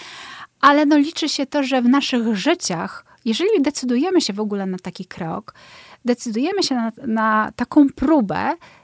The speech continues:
to nie wiemy, co się dalej wydarzy, prawda? Więc decydujemy się na taką niewiadomą i ta niewiadoma, moim zdaniem, zawsze coś przynosi. I jeżeli pozwalamy sobie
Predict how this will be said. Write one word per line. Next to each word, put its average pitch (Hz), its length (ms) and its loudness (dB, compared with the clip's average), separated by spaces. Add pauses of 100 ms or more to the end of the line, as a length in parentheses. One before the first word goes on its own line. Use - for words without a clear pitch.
to 233 100 -2
nie 453 80 0 (120)
wiemy, 262 160 2
co 190 180 -4
się 208 160 -4
dalej 180 260 -6
wydarzy, 180 460 -10 (440)
prawda? 214 460 -2
Więc 277 220 4
decydujemy 254 600 2
się - 140 2
na 240 120 4
taką 254 280 0
niewiadomą 196 680 0 (320)
i 254 60 -2
ta 320 100 4
niewiadoma, 214 600 2 (160)
moim 202 220 0
zdaniem, 180 400 -2 (240)
zawsze 185 520 0
coś - 180 -10
przynosi. 185 480 -8
I 226 160 -6
jeżeli 240 420 0 (500)
pozwalamy 233 640 4
sobie 190 540 -2